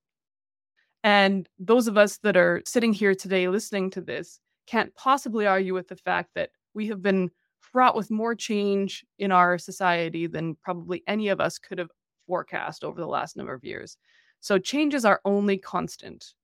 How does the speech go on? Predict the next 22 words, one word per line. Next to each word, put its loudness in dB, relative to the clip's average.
And 2
in -2
that 2
kind -2
of -2
scenario, -2
your -2
speed -8
of -6
decision-making -4
and -6
action -6
is -4
the -10
thing -6
that -2
will -2
enable -2
your 0
organization -6
to -20
survive. -12